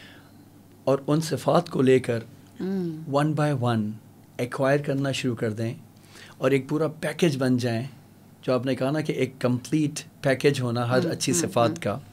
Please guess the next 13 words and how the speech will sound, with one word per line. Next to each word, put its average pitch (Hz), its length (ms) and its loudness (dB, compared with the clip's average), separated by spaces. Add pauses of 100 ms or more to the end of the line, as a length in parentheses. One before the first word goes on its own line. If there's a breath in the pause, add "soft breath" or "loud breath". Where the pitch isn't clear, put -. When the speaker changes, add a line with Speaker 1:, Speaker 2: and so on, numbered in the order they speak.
(760 loud breath)
Speaker 1:
सारे 151 360 4
एट्रीब्यूट्स 127 500 2
का, 127 240 -2 (260)
Speaker 2:
हम्म। 165 300 -6
Speaker 1:
तो 135 180 4
ये 131 320 6
basically 156 500 2
पर्पस 123 320 2
आपने 104 260 -8
कहा 107 160 -8
इंसान 175 400 -6
का। 170 80 -14
Speaker 2:
Exactly। 160 180 -14